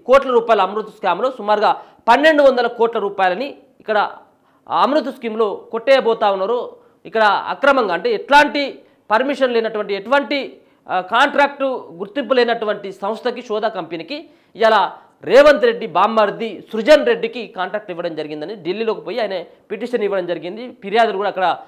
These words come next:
చేయడం జరుగుతూ ఉంది కేటీఆర్. దీనిపైన గతంలో లీగల్ నోటీసులు ఇవ్వడం జరిగింది సృజన్ రెడ్డి. "అరే బాబు, నేను ముఖ్యమంత్రి రేవంత్ రెడ్డికి బామ్మర్దిని కాదు, నేను బావని కాదు, నేను చుట్టపోని కాదు, పక్కపోని కాదు,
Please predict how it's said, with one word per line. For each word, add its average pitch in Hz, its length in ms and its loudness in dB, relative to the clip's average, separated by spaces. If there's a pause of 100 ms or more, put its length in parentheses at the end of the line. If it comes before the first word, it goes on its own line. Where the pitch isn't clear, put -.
(260)
చేయడం 214 200 2
జరుగుతూ 180 340 0
ఉంది 202 420 -8 (100)
కేటీఆర్. 165 380 -2 (380)
దీనిపైన 269 560 2
గతంలో 277 320 6
లీగల్ 254 300 2
నోటీసులు 262 280 0
ఇవ్వడం 240 160 -2
జరిగింది 233 260 -4
సృజన్ 220 240 -2
రెడ్డి. 214 180 -4
"అరే 240 220 2
బాబు, 240 340 2 (300)
నేను 202 500 4 (140)
ముఖ్యమంత్రి 240 520 -2
రేవంత్ 226 300 2
రెడ్డికి 220 260 -4
బామ్మర్దిని 226 500 4
కాదు, 233 300 4
నేను 226 180 -4
బావని 196 380 2
కాదు, 226 320 2
నేను 202 320 -4 (300)
చుట్టపోని 233 400 2
కాదు, 226 180 4
పక్కపోని 220 520 -2
కాదు, 160 200 2